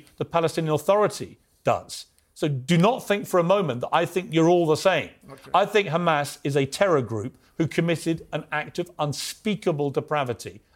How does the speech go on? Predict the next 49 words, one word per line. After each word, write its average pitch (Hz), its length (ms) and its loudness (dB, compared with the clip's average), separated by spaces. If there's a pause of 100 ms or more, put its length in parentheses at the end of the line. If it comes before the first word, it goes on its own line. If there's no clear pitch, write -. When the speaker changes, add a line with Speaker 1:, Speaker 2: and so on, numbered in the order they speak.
Speaker 1:
and 139 120 0 (100)
terrorism, 110 580 -2 (340)
and 143 100 -2
they 147 80 2
must 151 320 0
be 151 60 -2
held 139 240 0
accountable. 123 560 -8 (160)
The 139 80 -4
question 170 440 0
is, 113 260 -6 (360)
what 165 220 4
is 160 200 -2
an 147 80 -4
acceptable 135 540 -2
way 127 180 2
to 120 80 -6
hold 123 200 -2
them 117 100 -10
to, - 180 -18
accountable? 110 580 -8 (300)
I 170 160 4
do 156 140 2
not 151 220 0
believe 135 280 0
a 127 40 0
full 135 280 -2
ground 123 280 -2
invasion 113 540 -4 (180)
will 139 100 -2
do 131 220 -4
anything 139 400 -4
but 123 140 -8
make 123 180 -8
this 117 120 -12
ten 117 240 -6
times 110 260 -6
worse, 110 300 -4 (160)
for 135 80 -2
the 127 80 0
record. 123 360 -2 (240)
But 160 80 0
let 190 100 4
me 196 60 0
ask 175 200 -2
you 151 60 0
this. 113 200 -2 (160)
There 156 180 4
are 147 160 0